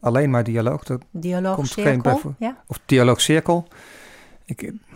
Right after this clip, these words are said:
Speaker 1: ik wist dat ik het niet helemaal goed zei. Ehm,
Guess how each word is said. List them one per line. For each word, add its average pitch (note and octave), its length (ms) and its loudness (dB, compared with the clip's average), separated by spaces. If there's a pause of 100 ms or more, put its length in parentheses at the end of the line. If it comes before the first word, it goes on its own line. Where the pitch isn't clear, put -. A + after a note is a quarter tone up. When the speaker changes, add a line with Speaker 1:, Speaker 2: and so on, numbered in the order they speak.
(120)
Speaker 1:
ik - 140 -8
wist B2 160 0
dat A#2+ 100 0
ik - 80 -8
het G#2+ 100 -2
niet G#2+ 100 2
helemaal G#2+ 240 2
goed B2 140 -6
zei. B2+ 440 -4
Ehm, A#2 880 4